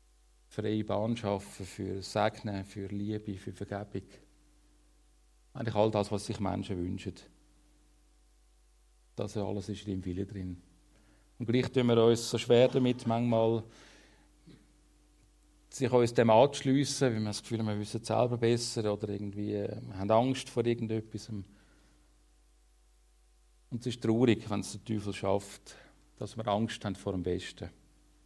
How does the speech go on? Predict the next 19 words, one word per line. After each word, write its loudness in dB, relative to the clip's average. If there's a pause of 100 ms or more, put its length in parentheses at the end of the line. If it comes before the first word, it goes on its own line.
(1600)
Tut -8
mir 4
auch 8
leid, 4
ich -18
möchte -10
um -6
Vergebung -4
bitten. -8 (1300)
Und -14
möchte -8
ich -4
auch 2
bitten, 0
dass -4
du -2
mein -2
Herz -2
veränderst, 0